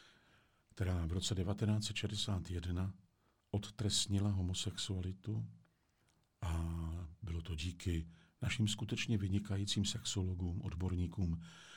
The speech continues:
kteří získali jméno do světa a mají ho stále.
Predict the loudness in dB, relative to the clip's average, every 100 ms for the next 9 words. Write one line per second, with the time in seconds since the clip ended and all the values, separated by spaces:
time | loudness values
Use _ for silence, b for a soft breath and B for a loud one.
0 | B B -8 -6 -6 0 2 4 2 2
1 | 0 0 2 4 6 6 6 2 B B
2 | B B B -4 0 2 4 2 2 0
3 | 0 -4 b b b b _ _ 0 6
4 | 8 8 6 4 2 2 2 0 -4